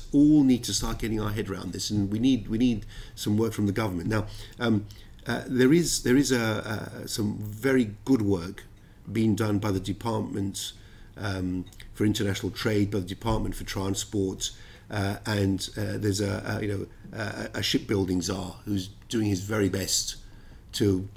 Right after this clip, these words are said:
get, get the U K shipping industry kick-started again. Um, they've done a very good job. They've put, they've, so there'll be billions of new vessels, a billion dollars worth of new vessels being built in this nation.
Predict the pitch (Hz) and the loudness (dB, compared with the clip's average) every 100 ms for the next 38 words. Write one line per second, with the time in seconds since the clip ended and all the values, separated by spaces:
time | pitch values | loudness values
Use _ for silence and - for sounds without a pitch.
0 | - 127 113 151 123 107 - - 117 101 | 0 2 2 -2 0 0 -2 -6 -2 0
1 | 104 - 101 92 95 - 120 110 101 92 | 0 0 0 0 -2 -2 -2 0 -2 -2
2 | 92 95 92 - - 110 101 101 87 92 | -4 -6 -6 -6 -4 -4 -4 -6 -8 -8
3 | 90 90 - - - - - - - 107 | -8 -10 -14 -20 -20 -18 -18 -14 -4 0
4 | 104 101 98 - - - - - - - | 4 4 2 -2 -14 -14 -14 -18 -20 -20
5 | - - - - - - - 110 123 165 | -20 -20 -20 -20 -20 -20 -12 4 4 6
6 | 165 147 170 143 107 104 95 95 - - | 2 4 2 2 0 0 0 0 -6 -6
7 | 107 113 110 117 110 - - 120 113 107 | 0 0 0 -2 -2 -4 -10 0 0 0
8 | - 127 113 117 104 104 139 139 143 135 | -4 -2 2 2 0 0 4 4 6 4
9 | 107 104 104 107 95 104 - 90 90 - | 4 2 2 2 0 -2 -2 -4 -6 -10
10 | - 101 110 110 104 - 117 101 92 90 | -8 -2 0 0 -2 -2 0 0 -2 -4
11 | 92 92 90 92 98 90 95 90 90 - | -4 -4 -4 -6 -6 -4 -2 -2 -4 -6
12 | 90 - 90 - - | -8 -8 -6 -6 -6